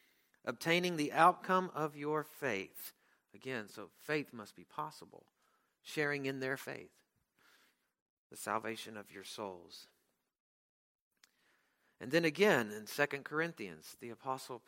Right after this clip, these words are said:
Paul talks about how we, we who haven't seen Jesus physically yet do see the glory of God in some real way through the hearing of the gospel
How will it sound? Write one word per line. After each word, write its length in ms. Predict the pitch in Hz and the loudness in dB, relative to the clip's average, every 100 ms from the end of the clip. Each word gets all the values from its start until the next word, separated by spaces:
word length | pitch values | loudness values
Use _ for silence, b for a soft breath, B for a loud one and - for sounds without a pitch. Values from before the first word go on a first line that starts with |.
| - | -16
Paul 280 | 170 160 98 | -10 -6 -6
talks 340 | - 127 - | -2 -2 0
about 420 | 127 107 117 110 - - | -4 2 6 6 2 0
how 380 | 143 127 127 120 B B - | 6 8 8 2 B B -4
we, 260 | 147 170 - - | 0 0 -2 -10
we 360 | - 160 208 185 | -2 2 4 4
who 280 | 170 165 151 - | 4 4 4 4
haven't 400 | 180 180 156 - | 6 6 2 -6
seen 300 | - 170 151 | -4 -4 -4
Jesus 380 | 147 147 143 | -6 -6 -6
physically 560 | - 160 147 147 - 135 | -4 -4 -2 -4 0 0
yet 520 | 120 117 170 147 120 - 139 - | 0 0 6 6 6 -2 -20 -2
do 260 | 208 233 | 0 2
see 560 | 208 - 202 277 170 117 | 0 0 0 2 2 2
the 140 | 117 | 0
glory 360 | 135 151 156 156 | 0 2 4 4
of 120 | 139 | 4
God 340 | 147 180 151 127 | 4 6 8 4
in 100 | 127 | 0
some 340 | - 151 135 | 0 0 0
real 380 | 135 156 151 147 | 2 4 6 2
way 580 | 131 151 208 127 90 85 B B B - | 2 4 6 6 2 -6 B B B -4
through 280 | 160 156 151 | 2 4 4
the 200 | 139 143 | 4 2
hearing 480 | - 196 190 185 180 | 4 6 6 4 0
of 120 | 160 | 0
the 80 | 170 | 2
gospel 600 | 180 196 190 - 82 | 4 4 2 -6 -12